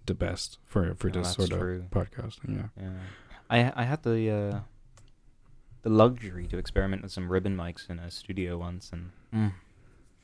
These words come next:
Speaker 2: Mm, they sound like chocolate.
Speaker 1: <laughs>
Speaker 2: You know what ribbon mics are? They're the ones that, like, an old-timey speakeasy, like, jazz bars, the ones that are
Speaker 1: Oh, yeah, the retro looking.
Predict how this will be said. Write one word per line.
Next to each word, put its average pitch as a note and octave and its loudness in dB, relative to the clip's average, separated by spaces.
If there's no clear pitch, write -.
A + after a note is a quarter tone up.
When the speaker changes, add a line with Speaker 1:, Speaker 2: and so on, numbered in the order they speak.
Speaker 2:
Mm, B2+ 6
they F#2+ 2
sound G2+ 0
like F2+ -6
chocolate. - 0
Speaker 1:
<laughs> - 6
Speaker 2:
You B2 0
know B2+ 6
what C3 0
ribbon C3+ 2
mics C#3+ -4
are? C#3 -6
They're A#2 4
the A2+ 4
ones A2+ 4
that, G2 4
like, F#2+ -2
an F#2+ -2
old-timey F2+ 0
speakeasy, F2+ -2
like, E2+ -4
jazz F#2 4
bars, E2+ -10
the F#2 -10
ones F2+ -10
that F#2 -2
are F2 -4
Speaker 1:
Oh, F2+ 2
yeah, F2+ 2
the F#2+ 2
retro F#2+ 4
looking. F2 0